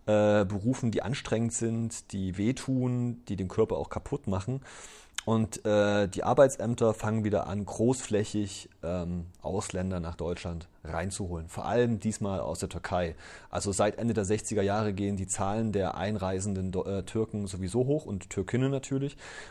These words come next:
Und die erreichen jetzt Anfang der siebziger Jahre ihren, ihren Höhepunkt, sodass sie an vielen Orten sogar jetzt, äh, in der Mehrheit sind. Wir haben neunzehnhundertzweiundsiebzig eins Komma acht Millionen ausländische Arbeitskräfte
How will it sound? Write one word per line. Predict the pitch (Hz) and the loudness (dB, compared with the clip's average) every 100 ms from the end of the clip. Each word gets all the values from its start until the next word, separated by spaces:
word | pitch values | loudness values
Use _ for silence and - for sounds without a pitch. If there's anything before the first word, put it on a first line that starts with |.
| - | -8
Und | 98 | -2
die | 85 | 0
erreichen | 95 87 92 135 117 | 2 2 2 2 0
jetzt | 107 | -2
Anfang | - 90 | -4 -4
der | 92 | -4
siebziger | 92 - 104 92 | -4 -6 -2 0
Jahre | 90 87 92 | 0 0 -2
ihren, | - 85 85 73 - | -4 -2 -4 -6 -6
ihren | 92 87 | -2 -2
Höhepunkt, | 85 104 - 80 80 - | 2 2 2 -6 -8 -6
sodass | 90 90 - | 0 0 2
sie | 95 | -2
an | 87 | -2
vielen | - 120 120 | 2 4 4
Orten | - 107 113 110 | 4 4 4 0
sogar | 95 90 87 | 0 0 2
jetzt, | 92 87 - - - - - - | 0 -2 -8 -12 -20 -20 -16 -2
äh, | 95 85 | 0 2
in | 92 | 0
der | 90 | 0
Mehrheit | 90 101 90 - | 2 2 0 -2
sind. | 85 80 | -6 -2
Wir | 87 | 2
haben | 101 107 110 - - - | 2 2 -2 -6 -20 -2
neunzehnhundertzweiundsiebzig | 104 117 - 107 - 107 131 123 120 117 98 92 | 2 2 2 2 4 4 4 2 0 0 -4 -2
eins | 107 120 | -2 -2
Komma | - 107 92 | 0 0 0
acht | - 104 - - | -2 -6 -8 -4
Millionen | 98 90 95 101 85 | -2 2 2 2 0
ausländische | 82 90 - 92 90 - | -2 -2 -2 -2 -2 -4
Arbeitskräfte | - 90 90 - - 87 - - 90 | -4 -2 -2 -4 -4 -6 -6 -6 -6